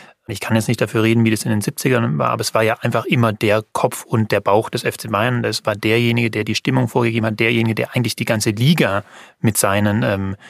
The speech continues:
Gefühlswallungen letztlich unterhalten hat.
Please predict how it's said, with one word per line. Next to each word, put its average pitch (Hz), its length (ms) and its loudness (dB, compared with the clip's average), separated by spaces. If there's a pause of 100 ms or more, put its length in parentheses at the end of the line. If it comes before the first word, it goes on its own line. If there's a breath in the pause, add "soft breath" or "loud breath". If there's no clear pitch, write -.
(140 loud breath)
Gefühlswallungen 104 1080 0 (320 soft breath)
letztlich - 520 0 (160)
unterhalten 104 640 0
hat. 107 200 -2